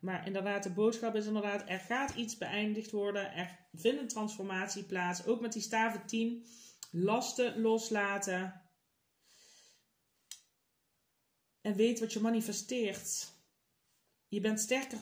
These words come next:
als dat je denkt, maar inderdaad, zorg dat je de juiste informatie hebt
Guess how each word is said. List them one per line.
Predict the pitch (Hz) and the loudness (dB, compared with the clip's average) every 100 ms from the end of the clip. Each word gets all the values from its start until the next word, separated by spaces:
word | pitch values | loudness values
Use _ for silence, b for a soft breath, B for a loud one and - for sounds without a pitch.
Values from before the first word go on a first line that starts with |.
| - | 0
als | 233 202 | 0 4
dat | 226 220 | 2 2
je | 180 | -2
denkt, | 190 220 262 - | 0 0 -2 -4
maar | 208 196 - | -2 -2 -2
inderdaad, | 202 202 202 196 202 165 | -2 0 0 0 -2 -2
zorg | 196 220 214 | 0 0 -2
dat | 208 | -6
je | 220 | -2
de | 208 | 2
juiste | 214 214 - | 2 2 0
informatie | 196 - 196 226 262 - 185 | -6 -4 -4 -2 -2 -4 -2
hebt | 175 170 - - | 0 -2 -4 -14